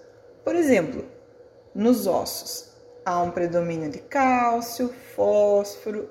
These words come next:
minerais, que atraem a substância radioativa que foi injetada.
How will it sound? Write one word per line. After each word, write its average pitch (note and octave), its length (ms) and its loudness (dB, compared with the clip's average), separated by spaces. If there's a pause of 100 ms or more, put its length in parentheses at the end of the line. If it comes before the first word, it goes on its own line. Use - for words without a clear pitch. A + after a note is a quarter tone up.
minerais, F3 840 0 (460)
que - 180 -2
atraem C#4+ 1160 0
a F3 100 -2
substância F3 640 -6
radioativa E3 880 -2
que F4 160 -4
foi D#4+ 300 -6
injetada. D#4+ 580 0